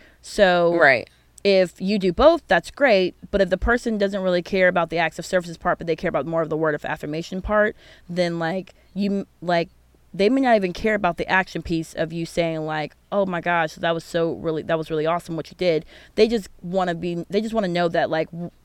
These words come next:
Speaker 1: you noticed that they did something great.
Speaker 2: I get what you're saying.
Speaker 1: You know? I feel like that can be
Speaker 2: Mm-hmm.
Speaker 1: taken, like, two different ways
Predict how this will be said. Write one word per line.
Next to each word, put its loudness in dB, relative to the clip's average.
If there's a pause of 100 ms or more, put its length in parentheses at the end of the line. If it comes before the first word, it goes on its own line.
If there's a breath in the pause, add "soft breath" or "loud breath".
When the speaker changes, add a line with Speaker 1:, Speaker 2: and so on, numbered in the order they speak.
(280)
Speaker 1:
you -2
noticed 2
that -2 (300)
they 0
did -4
something -10
great. -8 (500 loud breath)
Speaker 2:
I 6
get 6
what 2
you're 0
saying. -4
Speaker 1:
You 0
know? 0 (500)
I -2
feel 4
like 6
that 4
can 0
be 2
Speaker 2:
Mm-hmm. 0
Speaker 1:
taken, 2
like, 4
two 0
different -2
ways -2